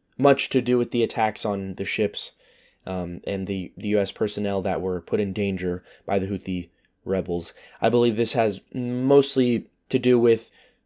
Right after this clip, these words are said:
Houthi and the Iran-backed Houthi activity against Israel, who obviously the United States has s-, pretty much sworn allegiance to, like this is Game of Thrones or something, and it's like, "Oh,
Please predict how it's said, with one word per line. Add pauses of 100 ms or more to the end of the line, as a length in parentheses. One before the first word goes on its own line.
Houthi (240)
and (120)
the
Iran-backed
Houthi
activity (440)
against
Israel,
who
obviously (220)
the
United
States
has (540)
s-, (220)
pretty
much
sworn
allegiance
to,
like
this
is
Game
of
Thrones
or
something,
and (320)
it's
like,
"Oh,